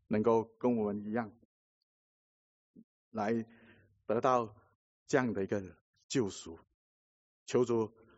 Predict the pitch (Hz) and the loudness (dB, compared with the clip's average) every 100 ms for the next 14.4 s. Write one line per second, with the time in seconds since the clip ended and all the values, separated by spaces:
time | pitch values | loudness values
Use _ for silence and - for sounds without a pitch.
0 | _ _ _ _ _ _ _ - 135 147 | _ _ _ _ _ _ _ 0 2 2
1 | 143 - - - _ - - 131 143 135 | 0 -6 -10 -20 _ -8 -2 4 6 6
2 | 131 - 135 127 123 113 - 120 110 - | 4 2 2 2 0 -2 -4 -10 -12 -6
3 | 113 117 104 104 90 - _ _ _ _ | -4 -4 -6 -6 -8 -14 _ _ _ _
4 | _ _ _ _ _ 123 117 113 107 _ | _ _ _ _ _ -2 -2 -4 -6 _
5 | _ _ _ - 117 113 - 190 151 - | _ _ _ 0 2 0 -2 -2 -4 -8
6 | 165 110 104 - 110 101 - _ - 127 | -4 -4 -6 -10 -12 -12 -20 _ 0 2
7 | 135 135 127 131 - - - _ _ 123 | 4 4 4 0 -6 -20 -20 _ _ 0
8 | 131 117 117 110 _ _ _ - 107 101 | 2 0 -4 -10 _ _ _ -8 -4 -4
9 | 107 - 110 110 98 - 107 95 92 - | -4 -2 -2 -4 -8 -8 -8 -8 -12 -16
10 | 90 - _ _ _ _ _ _ - 131 | -20 -20 _ _ _ _ _ _ 0 2
11 | 123 127 127 - - _ _ _ _ _ | 2 0 0 -6 -20 _ _ _ _ _
12 | 120 127 127 131 131 120 117 - - - | 0 4 4 2 2 -2 -2 -8 -14 0
13 | 120 139 131 120 107 - 131 120 117 117 | 2 4 4 4 0 -4 -4 -2 -4 -4
14 | 113 - 104 101 | -6 -8 -10 -10